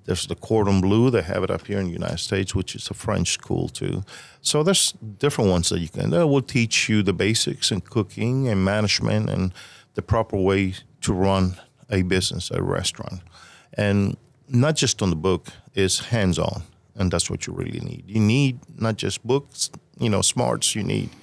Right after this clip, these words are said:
to have hands-on. If you don't have hands-on, mm.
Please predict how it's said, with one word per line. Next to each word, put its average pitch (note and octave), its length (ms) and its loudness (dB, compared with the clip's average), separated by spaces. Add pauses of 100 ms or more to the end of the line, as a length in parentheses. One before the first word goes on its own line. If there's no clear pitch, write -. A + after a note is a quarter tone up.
(500)
to B2 140 2
have G#2+ 180 0
hands-on. F2 540 -2
If E2 100 -12
you G2 80 -4
don't F#2 120 -2
have G#2 180 -2
hands-on, F2+ 560 0 (260)
mm. F#2 200 0